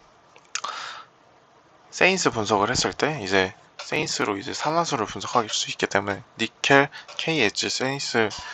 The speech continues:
측정 결과를 보면은 에이치씨오오에이치를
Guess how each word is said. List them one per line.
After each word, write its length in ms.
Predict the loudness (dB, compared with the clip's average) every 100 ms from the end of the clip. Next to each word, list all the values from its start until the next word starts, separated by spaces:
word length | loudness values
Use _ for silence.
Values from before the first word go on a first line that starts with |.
| -6
측정 300 | -6 4 4
결과를 380 | 4 8 8 10
보면은 520 | 8 6 0 0 -4 -8 -20 _ -20 -20 -20 _ -20 _ _ _ _ _ _ _ _ -20 -20 -20 -20 -20 -20 _ -20 -20 -20 _ -20 -20 -20 -20 -20 -20 -20 _ -18 -6 -4 0 0 0 -4 -8 -6 -6 -8 -12 -18 -20 -20 -8 2
에이치씨오오에이치를 1300 | 4 6 8 10 10 8 6 6 4 -2 -4 -2